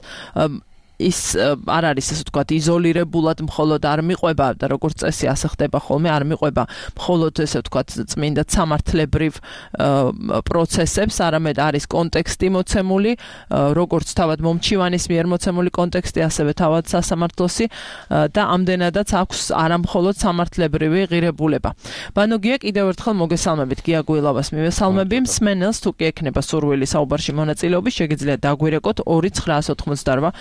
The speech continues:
Speaker 1: სამას ოცდაშვიდზე. პირველი შეფასება, რაც იყო მოსმენი-, ე, ესე ვთქვათ, რაც გაისმა, ე,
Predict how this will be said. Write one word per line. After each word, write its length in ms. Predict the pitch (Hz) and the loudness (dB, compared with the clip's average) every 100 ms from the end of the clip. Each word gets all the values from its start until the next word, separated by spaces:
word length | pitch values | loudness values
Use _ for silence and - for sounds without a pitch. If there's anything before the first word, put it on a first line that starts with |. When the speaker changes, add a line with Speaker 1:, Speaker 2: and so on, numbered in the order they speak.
| - - | -14 -12
Speaker 1:
სამას 440 | - 185 165 185 165 | -2 0 2 0 0
ოცდაშვიდზე. 720 | 156 - 185 - 156 - - - - - | -2 -2 -2 0 -2 -2 -6 -6 -14 -8
პირველი 520 | - 240 262 247 185 165 | 0 0 2 2 2 0
შეფასება, 600 | - 202 226 214 170 160 | 0 0 0 0 0 0
რაც 180 | 160 - | 0 -2
იყო 180 | - 156 | -2 0
მოსმენი-, 560 | 151 - 117 165 160 | 0 -2 -2 0 2
ე, 160 | 117 151 165 | 2 2 2
ესე 260 | 165 - 151 | 0 -2 -4
ვთქვათ, 320 | - 139 - | 0 -2 0
რაც 240 | 151 147 | 0 0
გაისმა, 540 | - 170 165 151 156 139 | 0 0 2 0 -2 -2
ე, 560 | - - - - - | -4 -10 -18 -6 0